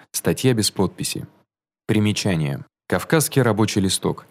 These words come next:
Первая ежедневная большевистская легальная газета на Кавказе. Выходила в Тифлисе с двадцатого ноября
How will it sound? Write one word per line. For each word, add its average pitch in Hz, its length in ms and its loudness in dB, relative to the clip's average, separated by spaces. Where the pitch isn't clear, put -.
Первая 123 340 4
ежедневная 110 640 2
большевистская 101 720 0
легальная 87 520 2
газета 87 420 0
на 101 180 0
Кавказе. 92 580 -2
Выходила 120 480 2
в - 40 -8
Тифлисе 131 460 0
с 95 80 0
двадцатого 92 520 0
ноября 90 460 0